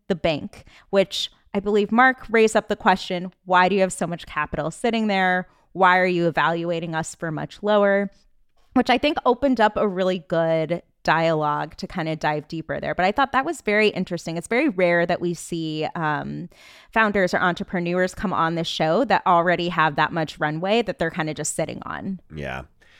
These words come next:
Speaker 2: You know, it's not surprising that she's already raised money. The challenge for her here is that,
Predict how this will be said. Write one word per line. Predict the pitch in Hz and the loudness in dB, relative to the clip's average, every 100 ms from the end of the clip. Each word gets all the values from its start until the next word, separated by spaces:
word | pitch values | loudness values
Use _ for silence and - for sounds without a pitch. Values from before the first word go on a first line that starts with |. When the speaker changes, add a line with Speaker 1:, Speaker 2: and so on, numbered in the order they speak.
| _ | _
Speaker 2:
You | 156 143 | 0 2
know, | 104 | 2
it's | 139 143 | 0 0
not | 151 180 247 - | 2 4 2 -4
surprising | - 190 165 139 135 | -6 0 2 2 2
that | 113 | -2
she's | 110 101 | 0 2
already | 95 90 | 2 2
raised | 90 90 85 90 | 0 0 0 -4
money. | 92 98 82 71 73 - _ _ _ | -2 -2 -2 -6 -12 -14 _ _ _
The | - | -6
challenge | - 139 165 190 151 | -2 2 2 2 0
for | - 110 | 0 0
her | 95 87 82 | 2 0 0
here | 78 90 85 | -2 -2 0
is | 82 90 87 | 0 -4 -2
that, | 90 82 | -2 -2